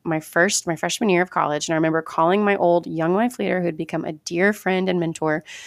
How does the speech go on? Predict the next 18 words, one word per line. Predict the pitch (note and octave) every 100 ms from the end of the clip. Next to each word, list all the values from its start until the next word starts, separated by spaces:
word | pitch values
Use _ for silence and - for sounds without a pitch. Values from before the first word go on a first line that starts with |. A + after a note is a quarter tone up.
| - -
talking | G3 F#3 F#3
a |
mile | F3+ F#3 A#3 C#4
a |
minute | B3 F#3 F3+
about | E3+ - -
all | G3
these | G3+ G3
awesome | F3 E3 E3 D#3
opportunities. | D#3 D#3+ D#3+ C#2+ - - - _ _ _ _ _ _ _ - -
She | -
listened | E3 D#3 A#3 B3
carefully, | F#3+ F#3 F3+ F3 F3+ - - - -
and | F3+ E3+
then | D#3+ D#3
she | - F3+
pressed | - E3 -
me. | - -